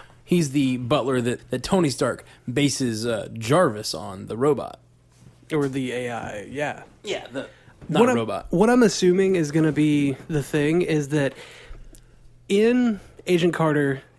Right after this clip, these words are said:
Speaker 2: Edwin Jarvis is gonna be, um,
Speaker 1: Howard Stark's
Speaker 2: Howard
Speaker 1: butler.
Speaker 2: Stark's butler. And I'm betting that it just kind of evolves to, like, Tony Stark wants to just immortalize him.
Speaker 1: Yeah.
Speaker 2: And then keep him as A I.
Speaker 1: Mm-hmm.
Speaker 2: And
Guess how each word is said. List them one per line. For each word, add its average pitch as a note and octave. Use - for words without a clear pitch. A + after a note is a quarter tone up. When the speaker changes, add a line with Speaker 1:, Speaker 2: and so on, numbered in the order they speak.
Speaker 2:
Edwin F3
Jarvis D3
is C#3
gonna D3
be, C3+
um, A#2+
Speaker 1:
Howard A#2
Stark's A#2
Speaker 2:
Howard F3+
Speaker 1:
butler. -
Speaker 2:
Stark's C#3
butler. C3
And D3+
I'm D3+
betting F#3
that D3
it E3
just D#3+
kind E3+
of D3+
evolves D3
to, D#3
like, C3+
Tony E3+
Stark D#3
wants D#3
to D#3
just C#3
immortalize C#3
him. C3
Speaker 1:
Yeah. A2+
Speaker 2:
And C#3
then C#3
keep D#3+
him C#3+
as C3
A C3
I. A2+
Speaker 1:
Mm-hmm. C#3
Speaker 2:
And C3+